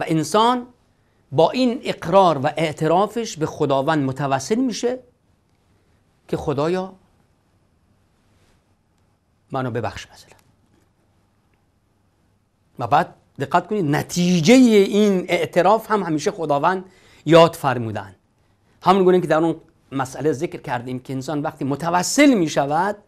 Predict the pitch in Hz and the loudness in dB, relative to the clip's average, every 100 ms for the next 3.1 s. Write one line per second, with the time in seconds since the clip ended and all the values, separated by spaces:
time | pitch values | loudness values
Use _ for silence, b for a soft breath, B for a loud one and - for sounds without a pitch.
0 | _ _ _ _ _ _ _ _ _ _ | _ _ _ _ _ _ _ _ _ _
1 | _ _ 170 - 170 156 156 196 185 135 | _ _ -4 0 4 6 6 4 2 -2
2 | 143 139 151 214 214 196 185 170 165 - | -2 0 2 2 0 0 -2 -2 -6 -10